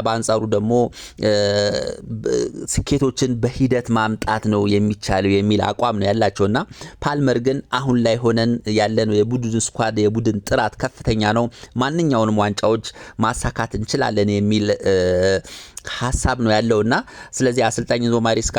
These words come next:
አንዳንድ፣ እ፣ ጨዋታ ላይ በ-፣ በሚ-፣ የሚከተሏቸው የጠ-፣ የጨዋታ ዘይቤዎች በሚያሰላ-፣ በሚያስ-፣ በሚያስተላልፏቸው የተጫዋቾች አሰላለፎች ላይ ቅሬታ እንዳለው ነው እየተዘገበ የሚገኘው።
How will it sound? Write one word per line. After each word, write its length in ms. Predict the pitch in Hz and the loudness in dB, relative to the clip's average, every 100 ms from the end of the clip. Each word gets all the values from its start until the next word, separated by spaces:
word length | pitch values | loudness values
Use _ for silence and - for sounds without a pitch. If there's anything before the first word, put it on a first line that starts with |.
| 113 | 0
አንዳንድ፣ 380 | 107 98 104 110 113 - | 0 0 0 0 -2 0
እ፣ 120 | 107 98 98 | 2 2 0
ጨዋታ 320 | - 113 - 113 | -2 -4 -2 0
ላይ 140 | 110 | 0
በ-፣ 140 | 107 98 101 98 | 2 2 2 0
በሚ-፣ 340 | 101 104 104 | 2 2 0
የሚከተሏቸው 640 | 104 104 104 - - 117 113 - | 0 0 -2 -6 -2 2 2 2
የጠ-፣ 280 | 107 104 107 | 2 2 2
የጨዋታ 420 | 104 104 98 104 107 98 | 2 2 0 0 -2 0
ዘይቤዎች 460 | 101 104 110 107 | 2 4 2 2
በሚያሰላ-፣ 600 | - 95 104 110 - 107 101 101 | 0 -2 -2 0 0 2 2 0
በሚያስ-፣ 640 | 107 101 104 107 107 - - - - 101 104 104 104 107 | 0 0 0 2 0 -2 -8 -12 -6 0 0 2 0 0
በሚያስተላልፏቸው 1080 | - - - - 107 104 107 - 104 - 107 104 - - - | -2 -6 -4 -2 0 0 -2 0 -2 0 0 0 -6 -8 -4
የተጫዋቾች 580 | - 110 104 107 104 104 | -2 0 0 0 -2 -4
አሰላለፎች 600 | - 120 110 107 107 - | -4 -2 0 -2 -4 -2
ላይ 160 | 107 107 - - - - | 2 2 0 -10 -12 -4
ቅሬታ 460 | 135 131 127 - 104 | -2 0 0 0 0
እንዳለው 460 | 101 98 98 95 95 | 0 0 2 2 2
ነው 160 | 104 101 | 0 0
እየተዘገበ 720 | 104 98 - 92 90 95 92 95 95 - | -2 -2 0 0 0 0 2 4 2 2
የሚገኘው። 680 | 104 98 101 95 104 92 | 0 2 0 0 0 0